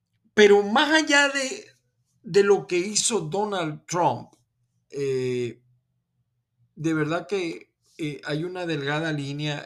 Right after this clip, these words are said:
entre el éxito y fracaso de Trump. Y a pesar de las protestas de los, lo-, lo-, los republicanos o los conservadores, eh, esta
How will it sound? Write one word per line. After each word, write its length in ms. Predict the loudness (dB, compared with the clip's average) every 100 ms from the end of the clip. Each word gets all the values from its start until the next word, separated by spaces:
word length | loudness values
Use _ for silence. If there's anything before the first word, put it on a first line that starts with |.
| -10
entre 380 | -12 -10 -8
el 100 | -4
éxito 420 | -4 -6 -8 -8 -8
y 40 |
fracaso 580 | -8 -10 -8 -8 -6 -6
de 120 | -8
Trump. 400 | -6 -6 -6 -8 _ _ _ _ _ _ _ _ _ -10
Y 140 | -6
a 120 | -6
pesar 400 | -4 -4 -4 -4
de 100 | -4
las 140 | -4 -6
protestas 800 | -8 -8 -6 -4 -4 -6 -6 -4
de 240 | -2 -4 -6
los, 220 | -12 -14
lo-, 400 | -10 -10 -10 -12
lo-, 340 | -10 -8 -8 -8
los 220 | -6 -6
republicanos 880 | -6 -10 -12 -12 -6 0 0 -2 -4
o 60 |
los 200 | -4 -4 -8
conservadores, 1200 | -10 -8 -6 -6 -4 -2 0 0 -2 -6 -8 -14 _ _ _ _ _ _ _ _ _ -12
eh, 480 | -8 -6 -8 -10 -18 _ _ _ _ _ _ _ _ _ 4
esta 460 | 4 6 4 4